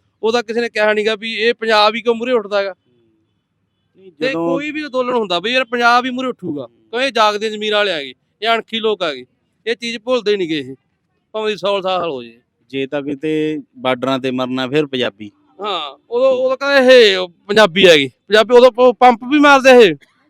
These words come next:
Speaker 1: ਰਾਜਨਾਥ ਨਹੀਂ ਦੇਖਿਆ ਤੇ ਬਾਰਡਰ ਤੇ, "ਤੁਸੀਂ ਜਕਾਰਾ ਲਾਓ ਜੀ," ਇਹ
Speaker 2: ਹਾਂ।
Speaker 1: ਪੰਪ ਵੀ ਮਾਰਦੇ ਹੈਗੇ। ਜਦੋਂ ਕੋਈ ਚੀਜ਼ ਮੰਗਣੀ ਹੈਗੀ,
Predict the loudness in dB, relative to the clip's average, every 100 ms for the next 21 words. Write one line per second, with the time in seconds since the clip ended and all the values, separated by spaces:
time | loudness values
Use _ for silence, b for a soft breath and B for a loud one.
0 | _ 0 4 4 6 2 2 0 2 2
1 | 2 4 4 2 0 0 -2 -2 -2 -2
2 | _ _ _ -4 -2 2 4 4 4 2
3 | 0 -2 -8 _ _ _ -2 -2 2 0
4 | 0 -4 -2 2 2 0 -2 -2 -6 _
5 | _ _ _ 0 0 -2 -6 -6 -4 -4
6 | -4 -2 -2 -2 -6